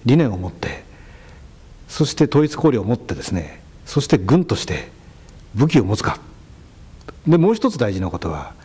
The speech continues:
政権交代が起こるのはリーダーシップが必要なわけです。誰がトップに来るかということであります。それは毛沢東という人間がいたからですよね。で、それを統括するリーダーシップがあるわけですね。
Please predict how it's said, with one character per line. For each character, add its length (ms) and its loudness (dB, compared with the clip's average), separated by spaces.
政 220 2
権 140 2
交 160 0
代 160 0
が 100 -2
起 60 -4
こ 140 -8
る 80 -10
の 80 -6
は 120 -8
リ 120 4
ー 20 4
ダ 100 0
ー 20 -10
シ 100 -8
ッ 40 -18
プ 100 -16
が 80 -12
必 160 -10
要 60 -8
な 60 -14
わ 60 -16
け 80 -18
で 60 -20
す。 160 -16
誰 180 2
が 80 0
ト 100 -2
ッ 20 0
プ 120 -4
に 60 -2
来 80 -4
る 60 -4
か 100 -12
と 80 -18
い 80 4
う 60 2
こ 80 -4
と 80 -2
で 80 -2
あ 20 -4
り 60 -10
ま 80 -18
す。 140 -14
そ 100 2
れ 60 4
は 60 2
毛 80 4
沢 160 0
東 200 0
と 100 -2
い 180 4
う 20 0
人 180 2
間 120 2
が 80 4
い 60 0
た 100 0
か 80 0
ら 60 -10
で 60 -18
す 80 -12
よ 80 -14
ね。 120 -8
で、 100 4
そ 120 4
れ 60 6
を 40 4
統 180 2
括 140 0
す 140 -6
る 120 2
リ 100 4
ー 20 2
ダ 80 -4
ー 20 -10
シ 80 -14
ッ 20 -18
プ 80 -18
が 60 -6
あ 40 -8
る 40 -10
わ 60 -14
け 60 -16
で 60 -18
す 60 -6
ね。 120 -2